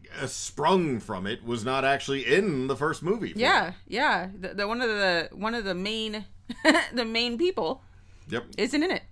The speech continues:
Speaker 1: Nope.
Speaker 2: And, until
Speaker 1: And
Speaker 2: the very, very end, and even then, he doesn't look like he should.
Speaker 1: And it, it's always the, uh, the, the, the joke trivia question, like, who was the person in ni-, nineteen eighties Friday the Thirteenth who was the bad guy?
Speaker 2: Who was, who was the killer?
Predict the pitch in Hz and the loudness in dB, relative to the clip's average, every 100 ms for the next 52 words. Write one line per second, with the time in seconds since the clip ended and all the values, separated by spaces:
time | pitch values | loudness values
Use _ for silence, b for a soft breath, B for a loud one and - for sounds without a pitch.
0 | - 139 202 - 214 220 208 247 262 254 | -2 2 2 2 0 0 2 0 2 0
1 | 254 254 196 175 214 233 247 196 160 202 | 2 2 2 0 -2 -2 0 0 2 0
2 | 196 196 185 185 196 170 135 - 123 151 | -2 -4 -4 -4 -4 -4 -6 -6 0 2
3 | 147 135 160 165 135 120 131 120 110 92 | 2 2 0 0 -2 0 2 2 0 -2
4 | 110 107 104 98 - 107 95 87 - 98 | -2 -2 -2 -4 -4 -6 -6 -8 -8 -8
5 | 85 113 107 92 - 117 101 92 80 82 | -4 -4 -4 -6 -6 -4 -2 -4 -6 -10
6 | - 101 - 101 101 90 92 120 143 170 | -8 -8 -6 -6 -4 -6 -6 -6 -6 -8
7 | 196 202 247 202 127 - 73 67 B B | -12 -4 0 0 -2 -8 -12 -16 B B
8 | B - 113 110 107 107 113 120 117 123 | B -10 -8 -6 -6 -6 -8 -6 -6 -4
9 | 139 139 175 180 165 147 101 - - 165 | -4 -2 0 0 0 0 -2 -8 -6 2
10 | 147 156 180 180 220 196 - 247 220 143 | 4 4 0 0 4 2 2 0 0 0
11 | 113 117 123 147 190 185 147 117 101 110 | -4 0 0 -2 0 4 4 4 0 -2
12 | 92 82 78 269 254 285 - 254 254 262 | 0 -2 -2 -2 0 -2 -4 -2 0 -2
13 | 285 285 208 165 | -2 -2 -2 -4